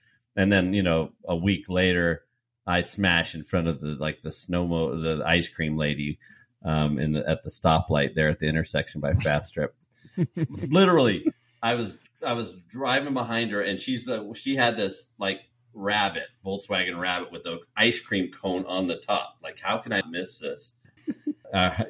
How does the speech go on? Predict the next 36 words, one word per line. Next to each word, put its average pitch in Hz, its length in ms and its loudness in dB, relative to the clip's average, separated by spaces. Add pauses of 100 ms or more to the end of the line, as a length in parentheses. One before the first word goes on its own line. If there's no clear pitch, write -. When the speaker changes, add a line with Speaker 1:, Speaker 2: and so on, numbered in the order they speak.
(140)
Speaker 1:
and 113 120 2
anyway, 98 400 4
so 110 200 2
she 143 260 0
slows 127 580 0
down 107 320 0
at 90 100 -2
a 85 60 -4
yellow 87 360 0
light, 85 320 0
and 76 100 -10
I 85 120 -2
speed 90 460 -10
up 87 220 -4
at 82 100 -20
the 78 100 -16
yellow 76 240 -8
light 71 260 -10
and 69 120 -20
smack. 69 320 -14 (100)
Anyway, 73 180 -14 (640)
but 123 120 0
that 143 300 6
turned 127 220 4
into 107 240 2
my 92 200 2
Earl 95 200 4
Shives, 85 640 2
which 90 180 -4
we 85 60 -2
talked 85 280 0
about 82 180 2
on 80 120 -4
Pearl, 80 360 2 (140)
on 82 160 -2
a 78 160 -2